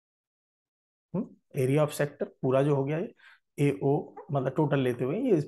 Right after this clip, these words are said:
पूरा एरिया है ना, यहाँ से लेके ये और इस तरह से लेते हुए ये पूरा पूरा है ना, कंप्लीट है ना, area of sector minus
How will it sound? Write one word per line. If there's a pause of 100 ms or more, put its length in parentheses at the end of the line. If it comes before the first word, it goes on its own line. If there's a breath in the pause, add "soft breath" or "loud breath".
पूरा
एरिया
है
ना, (160)
यहाँ
से
लेके
ये (480)
और
इस
तरह
से
लेते
हुए
ये (100)
पूरा
पूरा
है
ना, (140)
कंप्लीट
है
ना, (280)
area
of
sector (1120)
minus